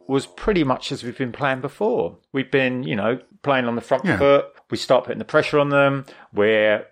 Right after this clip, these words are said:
Speaker 1: very open, ver-, well, we're playing with open minds now. We're not playing, you know, we're not playing the easy passes. We're playing progressive passes all the time,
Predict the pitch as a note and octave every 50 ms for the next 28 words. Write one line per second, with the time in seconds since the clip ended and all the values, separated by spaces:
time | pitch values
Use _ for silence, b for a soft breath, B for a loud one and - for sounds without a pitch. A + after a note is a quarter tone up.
0 | _ - A2+ B2 C3 B2 A#2+ A#2+ A#2 A#2+ B2 A2+ - - A2+ B2 A#2 A2+ A2+ A2
1 | A2 - _ A#2 G#2+ B2 B2+ - - C3+ - - - - - - _ - B2 -
2 | - D3+ C#3 B2 B2 A#2 A#2+ B2 A#2 - A#2 A2+ B2 D3+ F3+ F3 E3+ D3+ - A2+
3 | G2 F2 F2 F2 G2 G#2 C3 B2+ - - A#2 A#2 A2+ A2 A2 A2 G#2+ G#2 G2+ b
4 | b b b - G#2+ G2+ G#2 A2 A#2 A2 - A#2 G2+ F#2+ G#2 A#2 B2+ C3 A2 B2
5 | B2+ - C3 B2+ B2 A#2 - - B2+ B2 B2 A#2+ A2 - A2+ - - - G#2+ F#2+
6 | F#2+ - G2 - - C3+ - - A#2+ - - C3 A#2 G#2 - A#2+ F#2 G#2+ G#2 F2+
7 | G2 - - - C3 B2+ B2 B2 B2